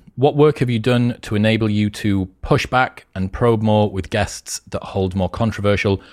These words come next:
or challenging views or opinions? Good question. So I said last time on the two fifty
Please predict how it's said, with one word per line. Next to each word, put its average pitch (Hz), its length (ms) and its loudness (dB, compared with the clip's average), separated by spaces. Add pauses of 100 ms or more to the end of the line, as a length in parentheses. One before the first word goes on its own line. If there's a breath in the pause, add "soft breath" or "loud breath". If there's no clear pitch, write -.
(160 loud breath)
or 98 60 -2
challenging 92 540 0
views 92 460 0
or 92 120 0
opinions? 90 600 0 (680 loud breath)
Good 139 140 0
question. 95 420 0
So 101 400 2
I 101 80 -2
said 98 400 0 (100)
last 110 280 -2
time 143 400 2
on 104 160 -2
the 98 80 -2
two 101 180 -2
fifty 120 480 -2